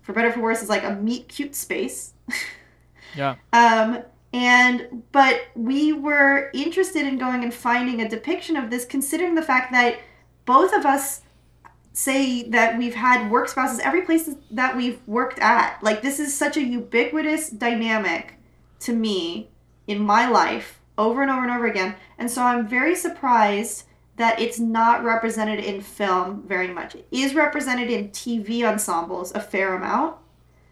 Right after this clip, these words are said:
Speaker 2: Mm-hmm.
Speaker 1: but we're not seeing it. And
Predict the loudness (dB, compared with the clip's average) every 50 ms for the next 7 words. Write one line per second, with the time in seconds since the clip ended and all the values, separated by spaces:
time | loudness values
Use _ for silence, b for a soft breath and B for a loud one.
0 | _ _ -12 -12 -10 -10 -8 -10 -12 -12 -16 _ _ _ _ _ -16 -16 -10 -2
1 | 4 6 8 8 8 6 4 2 0 -2 -4 -8 -6 -4 -2 -2 0 0 0 2
2 | 4 6 6 8 8 6 4 0 -2 -8 -10 -8 -6 -4 -2 -2 -2 -2 -2 -2
3 | 0 -2 -2 -2 -2 -2 -2 -2 -2